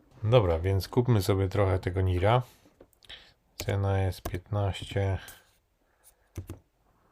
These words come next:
To damy tak, żeby od razu nam to kupiło. Powiedzmy, że chcemy dziesięć nirów. Kupujemy. Tutaj jak wejdziemy sobie na order history, to widać,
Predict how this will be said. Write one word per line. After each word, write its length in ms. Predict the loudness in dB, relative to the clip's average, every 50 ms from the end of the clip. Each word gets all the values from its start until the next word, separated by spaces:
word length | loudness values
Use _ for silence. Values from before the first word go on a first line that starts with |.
| _ -16 -16 -16 -18 -20 _ _ _ _ _ _ _
To 160 | -6 -6 -4
damy 340 | -2 0 0 0 0 -2 -4
tak, 320 | 0 2 2 4 4 2
żeby 240 | -2 -2 -2 0 -2
od 140 | -2 -2 0
razu 300 | 0 0 2 0 0 0
nam 180 | 0 -2 -2
to 140 | -4 -6 -10
kupiło. 560 | -10 -10 -12 -4 0 2 4 6 6 6 6 4 2 -6 -16 -16 -16 -16 -20 -20 _ -20 -20 -20 -20 -20 -16 -16 -16 -18 _ _
Powiedzmy, 580 | -10 -8 -6 -2 -2 -2 -2 -4 -4 -2 -2 -2
że 120 | -2 -4
chcemy 400 | -6 -6 -4 -2 -2 0 0 0
dziesięć 460 | 0 0 -2 0 -2 -4 -4 -4 -4
nirów. 540 | -4 -4 -4 -4 -6 -8 -12 -16 -18 -20 -20 -20 -20 -20 -20 _
Kupujemy. 540 | -8 -8 -8 -6 -6 -6 -4 -6 -8 -10 -14 -16 -20 _ _ _ _ _ _ _
Tutaj 300 | -2 0 2 4 4 4
jak 100 | 4 4
wejdziemy 400 | 4 2 4 4 4 4 4 2
sobie 260 | 2 0 0 2 2
na 140 | 0 0 0
order 420 | 2 4 4 4 4 4 2 2
history, 500 | 2 0 -2 -2 2 4 6 6 6 6
to 160 | 4 2 -2 0
widać, 500 | 0 2 2 4 4 4 2 0 -8